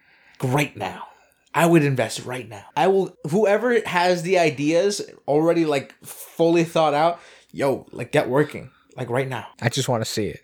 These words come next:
Speaker 1: I just wanna see it. I just wanna be able to walk into the movie theaters, buy my seventeen ninety-five ticket, and then show up, sit down, see a man drive with the crazy car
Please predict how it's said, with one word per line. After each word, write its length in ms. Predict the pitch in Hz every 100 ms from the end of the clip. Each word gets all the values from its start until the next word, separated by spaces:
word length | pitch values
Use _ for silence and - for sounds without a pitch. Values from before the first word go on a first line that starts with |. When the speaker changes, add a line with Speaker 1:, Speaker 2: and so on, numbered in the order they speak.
| -
Speaker 1:
I 80 | 143
just 180 | 147
wanna 200 | 160 165
see 260 | 147 - 156
it. 120 | - - -
I 100 | -
just 160 | 175 180
wanna 180 | 185 190
be 100 | 180
able 140 | 175 175
to 60 |
walk 260 | 156 165 165
into 160 | 175 160
the 60 |
movie 220 | 175 170 165
theaters, 600 | 170 160 156 156 151 - - -
buy 240 | 135 156 170
my 180 | 175 165
seventeen 540 | - 170 170 165 175
ninety-five 500 | 165 165 165 170 170
ticket, 500 | 165 170 160 151 151 -
and 220 | 156 147
then 120 | 147
show 400 | 139 - 170 175
up, 260 | 170 160 -
sit 360 | - 196 196
down, 420 | 208 208 196 185
see 280 | 170 - 175
a 40 | 202
man 300 | 208 208 190
drive 460 | 196 190 180 -
with 140 | 165 -
the 100 | 160
crazy 340 | - 190 185
car 520 | 185 214 202 180 175